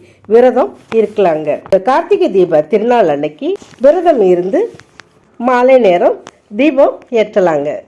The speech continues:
அதாவது, உங்களால எவ்வளவு முடியுதோ, நூறோ, நூத்தி ஐம்பது விளக்குகள் கூட ஏத்தலாங்க. குறைஞ்சபட்சம் இருபத்தி ஏழு விளக்குகள் ஏற்றலாம். முதல்ல பூஜை அறையில சட்கோண தீபம் ஏற்றும்போது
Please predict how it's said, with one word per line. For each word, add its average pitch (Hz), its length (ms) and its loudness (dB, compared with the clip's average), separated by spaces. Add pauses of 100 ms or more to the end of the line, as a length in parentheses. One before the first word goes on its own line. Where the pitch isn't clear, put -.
(280)
அதாவது, 262 300 0 (120)
உங்களால 254 520 2
எவ்வளவு 302 520 2
முடியுதோ, 220 340 2 (240)
நூறோ, 285 320 4 (200)
நூத்தி 349 360 0
ஐம்பது 220 240 0
விளக்குகள் 220 640 0
கூட 254 340 2 (360)
ஏத்தலாங்க. 175 640 0 (460)
குறைஞ்சபட்சம் 311 840 0 (120)
இருபத்தி 320 500 -2
ஏழு 196 280 2
விளக்குகள் 202 560 -2 (400)
ஏற்றலாம். 160 520 -6 (380)
முதல்ல 214 360 2 (400)
பூஜை 415 380 4
அறையில 170 280 -2 (360)
சட்கோண 381 640 0
தீபம் 185 360 0 (520)
ஏற்றும்போது 226 640 0